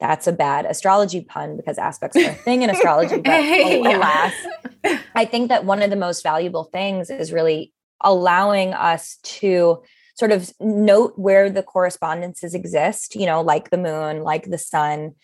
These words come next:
Speaker 1: but then also to allow lots of storytelling and interpretation. And that's what makes astrology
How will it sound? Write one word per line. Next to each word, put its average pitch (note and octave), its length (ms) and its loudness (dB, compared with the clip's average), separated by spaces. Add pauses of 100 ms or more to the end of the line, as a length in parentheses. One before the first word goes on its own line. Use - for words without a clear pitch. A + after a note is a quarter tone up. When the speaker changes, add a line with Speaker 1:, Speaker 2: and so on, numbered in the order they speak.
(140)
Speaker 1:
but G#3 140 -4
then A3 220 4
also A3 360 2
to G3 400 -4 (280)
allow F#3+ 420 4
lots F#3+ 460 -2
of F#3+ 200 -2
storytelling F#3 840 -6
and - 100 -10
interpretation. E3+ 1040 -8
And D#3+ 380 -6
that's F3 280 -4
what F#3 140 -6
makes E3 380 -10
astrology D#3+ 800 -6